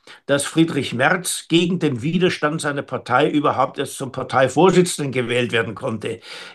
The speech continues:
Er ist gegen Angela Merkel ausgeschieden, er war lange Zeit weg, die Partei wollte ihn nicht oder besser gesagt, die Parteikader wollten ihn nicht, die Delegierten auf den Parteitagen.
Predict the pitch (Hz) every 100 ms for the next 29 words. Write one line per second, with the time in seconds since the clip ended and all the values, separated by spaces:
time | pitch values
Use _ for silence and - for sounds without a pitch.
0 | - 135 175 170 - 151 151 139 143 156
1 | 147 139 120 120 160 165 147 135 160 190
2 | - 180 185 196 170 127 131 139 147 143
3 | 147 131 107 156 190 - - - - 139
4 | 139 131 110 147 214 - 214 190 196 180
5 | - 143 131 147 147 147 147 135 143 -
6 | - - 139 - 131 - 139 151 - 165
7 | 196 185 147 123 120 135 143 139 127 139
8 | 170 170 - 131 131 127 123 156 180 151
9 | 127 - 120 127 - 165 175 - 147 170